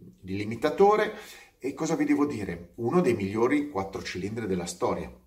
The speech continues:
Trovate l'S duemila, vanno fatte, vendute dal novantanove al duemilanove, se la trovate compratela a prezzi, ehm, ragionevoli, perché saliranno, e comunque i costi di gestione di una Honda non sono mai alti. E poi per quanto riguarda l'Italia non c'è neanche il superbollo,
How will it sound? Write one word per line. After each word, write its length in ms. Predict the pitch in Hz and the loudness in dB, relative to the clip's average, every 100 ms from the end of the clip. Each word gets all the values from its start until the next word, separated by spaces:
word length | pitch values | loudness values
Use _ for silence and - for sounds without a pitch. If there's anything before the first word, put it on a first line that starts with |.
| _ | _
Trovate 640 | 143 147 147 110 90 98 | 2 4 8 8 6 2
l'S 320 | 95 101 - | -2 -2 -4
duemila, 460 | 117 147 160 185 175 | -2 0 2 2 2
vanno 260 | 107 101 98 | 0 -2 -2
fatte, 540 | 104 104 - 95 90 | -2 -2 -2 -2 -4
vendute 400 | 87 95 104 - | -4 -4 -4 -4
dal 140 | 95 95 | -2 0
novantanove 680 | 95 95 90 95 101 95 98 | -2 -2 -2 0 2 2 2
al 80 | |
duemilanove, 760 | 87 95 101 127 175 190 - - - - - - | 0 -2 0 0 4 2 2 -6 -12 -16 -18 -10
se 180 | - 147 | 0 4
la 140 | 143 | 4
trovate 600 | 147 147 135 113 98 92 | 6 8 8 8 2 -4
compratela 720 | - 139 - 170 175 196 185 | 0 0 4 4 6 6 2
a 140 | 143 - | 0 -2
prezzi, 580 | 117 120 - 104 92 - - _ _ | 0 0 -2 -6 -6 -10 -20 _ _
ehm, 440 | - 101 101 95 92 | -8 -4 -2 -2 -2
ragionevoli, 1080 | 110 113 117 156 175 127 151 180 - - - _ _ | -2 0 0 2 4 4 6 4 2 -6 -20 _ _
perché 460 | - 160 160 147 - | 4 4 6 2 -2
saliranno, 640 | - 165 165 175 101 - | 0 2 4 4 2 0
e 40 | 127 | -4
comunque 300 | 202 226 185 | -4 4 4
i 40 | |
costi 240 | 185 185 | 4 2
di 60 | 185 | 2
gestione 380 | 175 175 185 190 | 0 0 0 2
di 80 | 185 | 0
una 180 | 208 175 - | 2 0 0
Honda 320 | 123 101 117 | -2 -2 -2
non 220 | 170 185 190 | 0 0 0
sono 340 | - 95 101 | -2 -4 -4
mai 300 | 107 101 95 | -2 0 -2
alti. 320 | 90 - - | -4 -8 -8
E 40 | - | -2
poi 140 | 127 | 0
per 180 | - - | 0 -2
quanto 240 | 120 117 | -4 -2
riguarda 320 | 113 120 117 | 0 2 2
l'Italia 440 | 113 - 127 123 104 | 0 0 2 2 2
non 100 | 92 | -2
c'è 140 | - | -6
neanche 260 | 101 101 104 | -8 -6 -8
il 40 | |
superbollo, 720 | - 92 98 92 104 98 92 | -10 -8 -6 -4 -2 -2 -4